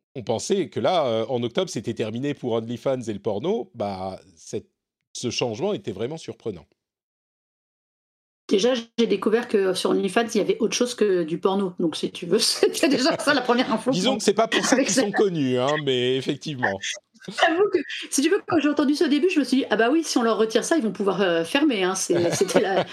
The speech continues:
Speaker 2: la poule aux œufs d'or qui disparaît, sans jeu de mots. Mais... Donc, ça, ça m'a permis de savoir ça, déjà, qu'il y avait autre chose comme, euh,
Speaker 1: Ouais.
Speaker 2: c'est, j'étais un peu là-dessus,
Speaker 1: Mais
Speaker 2: j'avoue, euh, ma méconnaissance du site. Mais, euh, mais non, mais l'argent, c'est le nerf de la guerre.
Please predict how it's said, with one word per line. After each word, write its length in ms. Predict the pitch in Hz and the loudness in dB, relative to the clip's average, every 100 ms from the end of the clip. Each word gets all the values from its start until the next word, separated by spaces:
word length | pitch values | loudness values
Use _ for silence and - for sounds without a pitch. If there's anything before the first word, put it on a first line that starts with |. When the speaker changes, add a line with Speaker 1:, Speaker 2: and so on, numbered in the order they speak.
| - | -2
Speaker 2:
la 160 | 175 | -2
poule 220 | 185 247 | 0 0
aux 160 | 240 254 | 0 2
œufs 60 | 247 | 2
d'or 140 | 277 - | 0 -2
qui 80 | 220 | -10
disparaît, 400 | - 202 233 359 - _ 220 | -8 0 0 0 -6 _ -2
sans 60 | |
jeu 180 | 214 226 | 2 2
de 60 | 226 | 2
mots. 160 | 427 | 2
Mais... 160 | 254 190 302 - - - | 0 -2 -8 -12 -12 -2
Donc, 200 | 220 240 - - | -2 0 -6 -6
ça, 180 | 214 - | -4 -2
ça 180 | - 262 | 0 2
m'a 120 | 277 | 2
permis 240 | 285 285 330 | 2 2 2
de 40 | |
savoir 240 | 269 254 | 0 0
ça, 160 | - 240 | 2 2
déjà, 220 | 196 180 | 2 0
qu'il 140 | 190 202 | 0 2
y 20 | |
avait 60 | 202 | 2
autre 100 | 214 | 0
chose 160 | 254 | -2
comme, 200 | - 202 | 0 0
euh, 140 | 180 180 | 2 0
Speaker 1:
Ouais. 160 | 202 190 | -2 -4
Speaker 2:
c'est, 240 | 196 180 | 0 0
j'étais 240 | 175 185 | 0 0
un 80 | 214 | 0
peu 180 | 220 240 | 2 0
là-dessus, 300 | 214 - 180 | 0 2 0
Speaker 1:
Mais 80 | 254 - | 0 0
Speaker 2:
j'avoue, 240 | 214 254 | 0 2
euh, 220 | 196 180 | 0 0
ma 160 | 175 208 | 2 2
méconnaissance 640 | 233 269 262 277 - 294 220 | 2 2 2 0 0 0 2
du 140 | 233 | 0
site. 360 | - 302 494 - - _ _ _ | 2 -2 -2 -14 -18 _ _ _
Mais, 220 | 190 190 | 0 2
euh, 40 | 170 - | 0 0
mais 140 | 175 202 | 0 2
non, 180 | 220 | 2
mais 320 | 175 165 165 175 | 2 2 2 2
l'argent, 320 | 190 175 226 | 2 2 0
c'est 160 | 226 | 2
le 60 | 175 | 2
nerf 140 | 170 165 | 2 2
de 60 | |
la 120 | 165 | 2
guerre. 300 | 180 220 170 | 2 2 0